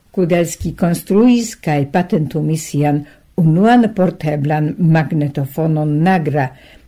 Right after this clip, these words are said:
baptinte ĝin per la pola vorto signifanta la verbon surbendigi. Malgraŭ sia simpla aspekto kaj malgranda dimensio egala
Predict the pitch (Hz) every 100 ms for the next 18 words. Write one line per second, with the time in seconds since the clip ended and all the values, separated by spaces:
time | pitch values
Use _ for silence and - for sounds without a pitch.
0 | _ - 180 233 233 196 175 202 170 147
1 | 143 - 170 165 139 131 - 165 156 139
2 | 127 - - _ 147 160 156 - 196 226
3 | 226 - 233 170 139 127 139 135 180 143
4 | 139 135 139 139 143 139 139 - _ -
5 | 139 131 139 135 143 135 131 135 - _
6 | _ 156 160 165 165 147 151 156 170 -
7 | - 165 151 - 202 185 151 139 - -
8 | 180 185 - 214 170 139 143 151 147 175
9 | 175 156 139 143 143 - 190 202 180 151
10 | 170 175 175